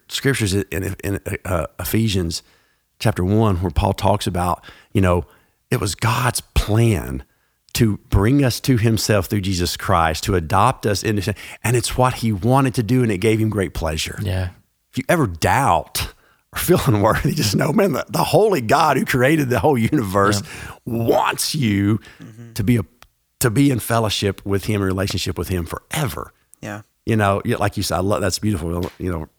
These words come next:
Speaker 1: of Enoch and Noah, just, that's what God wants.
Speaker 2: Mm-hmm.
Speaker 3: He's like,
Speaker 1: You know?
Speaker 3: "Please, I long for intimacy
Speaker 1: Right.
Speaker 3: with
Speaker 1: You see
Speaker 3: you."
Speaker 1: Jesus in Jerusalem, he's like, "Oh, Jerusalem, how, how, like,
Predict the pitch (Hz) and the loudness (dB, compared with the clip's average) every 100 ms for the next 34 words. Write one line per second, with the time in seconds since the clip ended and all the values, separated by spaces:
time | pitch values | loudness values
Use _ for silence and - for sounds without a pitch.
0 | - 82 82 - 92 104 85 80 78 82 | -14 -10 -8 -4 -4 -2 -4 -4 -4 0
1 | 85 82 80 85 - - - - 90 80 | 0 0 -2 -8 -10 -10 -8 -6 -6 -6
2 | 80 78 127 - - - 110 95 98 107 | -6 -8 -8 -10 -10 -6 -4 -4 -6 -8
3 | _ - 120 95 76 135 131 113 117 113 | _ -12 -4 0 2 2 0 -2 -2 -2
4 | 113 113 113 113 113 110 87 69 98 95 | -2 -2 -2 -4 -6 -8 -8 -8 -10 -10
5 | 90 92 87 - 117 147 98 143 131 104 | -6 -4 -4 -2 -2 0 2 2 2 0
6 | - 107 101 135 123 98 101 - 131 139 | 0 0 2 2 2 0 -4 -4 0 2
7 | 139 101 110 135 135 120 113 127 127 - | 2 0 2 2 2 0 0 0 0 0
8 | - 127 131 127 | -4 -2 0 -2